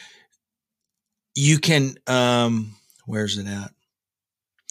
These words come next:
The Jason Becker Special Needs Trust. If you go to w w w dot jason becker dot com, you can find out about it. You can even donate. So this is for A L S,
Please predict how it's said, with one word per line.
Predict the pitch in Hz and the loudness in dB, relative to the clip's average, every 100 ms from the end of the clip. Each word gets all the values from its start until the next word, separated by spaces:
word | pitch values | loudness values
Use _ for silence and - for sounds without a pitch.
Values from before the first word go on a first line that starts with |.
| - - - _ _ _ _ - | -20 -20 -20 _ _ _ _ 2
The | 135 117 | 2 4
Jason | 123 156 185 - 185 | 2 4 4 4 2
Becker | 151 151 160 135 | 2 0 2 0
Special | - 151 139 - 139 | 2 2 2 2 0
Needs | 127 127 113 - | 0 0 0 0
Trust. | - 123 113 - | 0 0 2 0
If | 135 | 0
you | 151 160 | 2 4
go | 170 165 | 4 4
to | 139 | 0
w | 120 135 156 156 | 0 0 2 0
w | 143 147 143 | 2 2 2
w | 127 135 131 127 | 2 2 2 2
dot | 120 120 | 2 0
jason | 113 127 139 - 135 113 | 0 2 2 2 0 0
becker | 117 120 139 123 | 0 0 0 0
dot | 120 110 - | 0 -2 -6
com, | - 123 123 135 196 208 - _ _ _ _ - | -8 -2 0 2 2 -2 -6 _ _ _ _ -2
you | 123 | 0
can | 123 | 0
find | 113 135 135 127 | -2 0 2 4
out | 127 127 | 2 2
about | 123 127 | 2 2
it. | 135 | 2
You | 143 | -2
can | - 139 | -2 -2
even | 143 143 135 | 0 0 2
donate. | 131 131 123 107 | 4 4 2 0
So | - 127 | 2 4
this | 135 - | 4 2
is | 135 - - | 2 -2 -4
for | 135 - | -6 0
A | 139 | 4
L | 139 139 | 4 4
S, | 113 101 - | 0 -2 -4